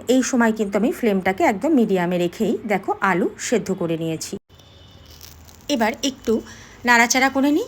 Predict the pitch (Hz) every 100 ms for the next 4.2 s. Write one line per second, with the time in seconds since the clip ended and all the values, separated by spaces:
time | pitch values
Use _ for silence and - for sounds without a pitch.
0 | - - 226 202 196 247 440 - - -
1 | - - - 285 285 269 233 202 196 190
2 | 170 180 415 - _ - - - - -
3 | 254 220 208 190 392 427 190 175 156 170
4 | 247 254